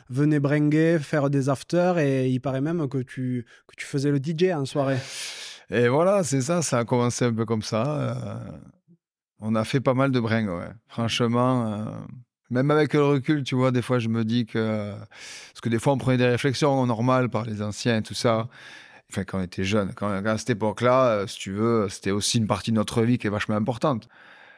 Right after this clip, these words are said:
Speaker 2: T'es jeune, euh... enfin, en tout cas, moi, c'est, oui, c'était faire la fête, ça a toujours été, euh, quelque chose de...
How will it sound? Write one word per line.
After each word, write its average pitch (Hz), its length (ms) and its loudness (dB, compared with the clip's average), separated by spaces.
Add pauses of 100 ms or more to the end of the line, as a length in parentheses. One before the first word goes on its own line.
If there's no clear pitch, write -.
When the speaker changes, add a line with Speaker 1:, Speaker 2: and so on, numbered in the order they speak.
(140)
Speaker 2:
T'es 95 180 -6
jeune, 117 400 2
euh... 98 240 -4 (880)
enfin, 95 160 -2 (320)
en 104 120 -6
tout - 160 -10
cas, 110 160 4
moi, 107 420 4
c'est, 117 100 -2
oui, 120 120 4
c'était 101 320 -6
faire 98 160 0
la 98 120 2
fête, 110 220 0
ça 101 160 -4
a 104 60 -4
toujours 107 480 -2
été, 107 340 2
euh, 95 280 0 (840)
quelque - 160 -10
chose 95 300 -2
de... 87 240 -4